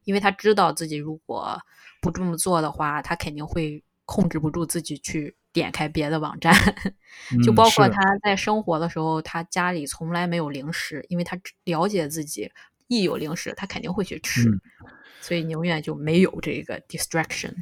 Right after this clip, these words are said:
Speaker 2: 对，对，这就是，这也是我想说的，就是，呃，怎么去解决这个，你的一些，这个，这些问题呢？怎么去减少你的这个，
Speaker 1: 嗯。
Speaker 2: 就这种 consumption，怎么去减少，呃，首先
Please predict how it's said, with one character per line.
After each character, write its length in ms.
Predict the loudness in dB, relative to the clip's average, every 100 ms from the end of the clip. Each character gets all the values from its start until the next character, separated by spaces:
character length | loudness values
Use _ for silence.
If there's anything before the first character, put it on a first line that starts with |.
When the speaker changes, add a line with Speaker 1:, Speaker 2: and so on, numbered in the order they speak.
| -14 _ _ _ _ _
Speaker 2:
对， 200 | 4 4
对， 180 | 4 0
这 140 | 6 8
就 120 | 8
是， 260 | 6 4 6
这 100 | 8
也 80 | 8
是 80 | 10
我 100 | 8
想 140 | 8
说 180 | 6 4
的， 80 | 6
就 100 | 4
是， 380 | 4 6 4 0 -8 -20 _ _
呃， 180 | 4 4
怎 160 | 6
么 80 | 4
去 160 | 4 2
解 240 | 2 0
决 320 | 0 -2 -2
这 180 | 2 2
个， 400 | 2 0 -2 -6 -10 -18 _
你 160 | -2 0
的 80 | 2
一 60 |
些， 420 | 0 2 2 2 0
这 140 | -2
个， 140 | -2 -2
这 160 | 2
些 80 | 4
问 180 | 6 4
题 220 | 2 -10
呢？ 240 | -12 -12 -16 -20 -18 -6
怎 120 | 0
么 80 | 2
去 180 | 4 4
减 240 | 6 6
少 80 | 4 2
你 80 | -6
的 80 | -6
这 100 | -2
个， 140 | 0
Speaker 1:
嗯。 80 | -2 -6
Speaker 2:
就 140 | -8 -2
这 80 | 2
种 140 | 2
consumption， 540 | 2 0 2 2 0 -6
怎 120 | -8 -4
么 60 |
去 140 | -2 -2
减 160 | 0
少， 220 | 0 -2 -8 -18 -20 -20 _ _
呃， 320 | -2 -2 -2 -6
首 220 | -6 0 2
先 240 | 4 2